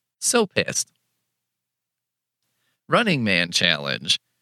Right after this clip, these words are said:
A series of dance videos originally created by Hillside, New Jersey high school students Kevin Vincent and Jeremiah Hall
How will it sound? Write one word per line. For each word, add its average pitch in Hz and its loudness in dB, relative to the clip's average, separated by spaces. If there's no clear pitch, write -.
A 131 0
series 208 0
of 135 -2
dance 123 2
videos 98 2
originally 117 2
created 110 0
by 87 -2
Hillside, 110 0
New 98 -4
Jersey 98 -2
high 104 -2
school 92 -6
students 90 -8
Kevin 107 -2
Vincent 101 -4
and 92 -2
Jeremiah 98 0
Hall 98 0